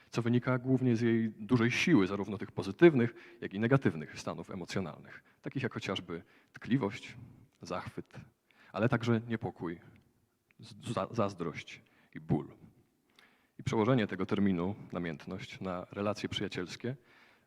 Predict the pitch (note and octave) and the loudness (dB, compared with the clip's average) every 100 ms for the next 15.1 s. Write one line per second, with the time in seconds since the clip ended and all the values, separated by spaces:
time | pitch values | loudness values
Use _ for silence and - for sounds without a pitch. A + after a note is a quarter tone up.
0 | _ C3+ G3 A3 C#3+ - - _ _ E3+ | _ -14 -10 -10 -10 -16 -20 _ _ -20
1 | - - - C#3 C3+ C#3+ C3+ C3 B2+ B2+ | -18 -14 -8 -8 -4 0 2 4 2 4
2 | C3+ B2 C#3 B2 B2+ F#2+ A2 G#2 A2+ B2+ | 4 6 6 8 6 4 0 0 2 2
3 | D3 C3 C#3+ E3 D3+ B2+ B2+ - C3 C3 | 2 -2 -2 0 -2 -2 -2 0 2 4
4 | C3+ - A#2+ A2 A#2 A2+ - G#2+ - G#2 | 2 2 -2 0 0 -2 -4 -4 0 2
5 | F#2+ F2 F2 - F#2 D2+ - - - C#3 | 0 -4 -8 -6 -6 -6 -12 -20 -4 2
6 | C3 G#2+ - - - - - - _ _ | 2 0 -6 -14 -20 -20 -20 -20 _ _
7 | _ _ _ _ _ _ - _ _ - | _ _ _ _ _ _ -20 _ _ -12
8 | F#2 B2+ D#3+ D#3+ C#3+ A#2 - - A2 G#2+ | -2 0 2 0 2 0 0 0 2 2
9 | G2 G2 G#2 - G2 G2+ F2 - D#2 - | 2 -2 -4 -6 -6 -6 -8 -10 -16 -18
10 | - - _ _ _ _ _ _ - - | -20 -20 _ _ _ _ _ _ -4 -2
11 | C#3 A#2+ A#2 G#2+ E2+ D#2+ - - - - | 0 0 -2 -4 -6 -10 -20 -20 -20 -20
12 | - - _ - - B2+ C3 C3 A#2 A2 | -20 -20 _ -16 -8 -4 -4 -2 0 -2
13 | F#2 A#1+ A#1 - - _ _ _ _ _ | -2 -12 -16 -20 -20 _ _ _ _ _
14 | _ - C3 - A2 G#2 G#2 - D#2+ - | _ -2 0 2 0 0 -2 -4 -8 -12
15 | D#2+ | -18